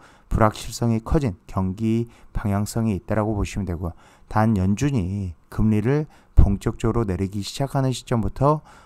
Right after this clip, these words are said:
어, 증시는 다시 오를 가능성이 크기 때문에 일단은 오월, 유월 최종 금리 도달의 이후 하반기에도, 어, 금리를, 아, 마찬가지로, 어, 내리게 된다라면, 적극적으로 내리게 된다라면,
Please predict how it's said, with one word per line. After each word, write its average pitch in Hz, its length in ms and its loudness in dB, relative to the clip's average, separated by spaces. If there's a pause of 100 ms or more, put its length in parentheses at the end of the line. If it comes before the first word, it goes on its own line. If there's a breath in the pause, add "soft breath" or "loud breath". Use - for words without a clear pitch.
(140)
어, 92 240 -4
증시는 101 640 -2
다시 - 360 -8
오를 92 220 0
가능성이 104 540 -4
크기 147 280 -8
때문에 110 420 -2 (380 soft breath)
일단은 120 680 0 (140)
오월, 98 400 2
유월 95 240 2
최종 147 300 -4
금리 139 200 -2
도달의 95 360 0
이후 107 260 0 (320 loud breath)
하반기에도, 131 840 0 (340 loud breath)
어, - 280 -8 (260)
금리를, 104 500 0 (240)
아, - 240 -8
마찬가지로, 98 800 -4 (340 loud breath)
어, - 60 -8 (240)
내리게 113 360 2
된다라면, 87 520 -2 (160)
적극적으로 120 760 -2 (240 loud breath)
내리게 98 320 -2
된다라면, 92 640 -2